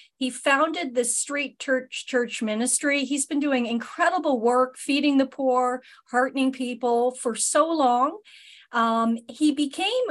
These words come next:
very famous in twenty twenty-one. I think it's twenty twenty-one. You correct me if I'm wrong, Pastor Artur, uh, for calling out, uh, the police who came to his church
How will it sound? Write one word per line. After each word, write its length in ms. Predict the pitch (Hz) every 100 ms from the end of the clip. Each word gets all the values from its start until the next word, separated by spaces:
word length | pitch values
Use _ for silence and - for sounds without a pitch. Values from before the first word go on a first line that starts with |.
| -
very 600 | 240 220 233 294 359 392
famous 680 | 302 - 285 285 247 202 202
in 260 | 226 220 226
twenty 460 | - 254 262 269
twenty-one. 560 | 269 262 240 226 220 214
I 120 | 214
think 200 | 220 381
it's 180 | 415 -
twenty 300 | 349 285 262
twenty-one. 560 | 254 247 226 214 220
You 80 | 240
correct 380 | - 294 311 320
me 100 | 269
if 160 | 233 254
I'm 220 | 233 233
wrong, 360 | 233 226 226
Pastor 480 | 226 214 220 - 214
Artur, 440 | 202 208 226 240 262 - - - -
uh, 400 | 233 226 220 220 220
for 560 | 320 294 294 277 269 269 _ -
calling 600 | - 330 392 427 392 277
out, 560 | 254 254 196 190 - - - - -
uh, 240 | 202 208 202
the 100 | 220
police 520 | 214 240 240 247 -
who 100 | 226
came 260 | 208 254 262
to 140 | 262
his 160 | 226 -
church 560 | - 220 208 - -